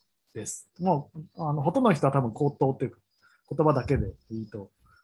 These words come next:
思うんだけど、なんか用意してれば画面共有適宜してくださいというところで、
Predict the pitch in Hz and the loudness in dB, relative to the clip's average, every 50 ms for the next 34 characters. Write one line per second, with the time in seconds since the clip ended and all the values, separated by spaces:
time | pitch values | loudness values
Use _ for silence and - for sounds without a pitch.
0 | _ - 120 120 113 113 127 170 240 226 180 208 247 254 208 - - 185 143 131 | _ -12 -10 -8 -6 -4 0 2 4 6 6 8 8 6 6 4 0 2 2 2
1 | 117 107 113 123 127 127 123 117 - 135 110 101 98 98 95 - 117 110 107 95 | 0 -2 -4 -4 -4 -4 -4 -2 -4 -4 -4 -4 -8 -12 -14 -14 -12 -12 -12 -14
2 | - - - 101 98 _ _ - 107 104 98 - - - 120 104 87 85 _ _ | -14 -18 -20 -20 -20 _ _ -20 -18 -18 -18 -16 -16 -16 -14 -16 -16 -16 _ _
3 | _ _ _ - _ _ _ _ _ _ _ - 139 139 135 131 - - 139 135 | _ _ _ -20 _ _ _ _ _ _ _ -6 -4 -2 -2 -2 -2 -4 -6 -4
4 | - - 143 139 135 127 113 107 135 143 143 147 143 | 0 0 2 2 2 0 0 2 2 4 2 2 -2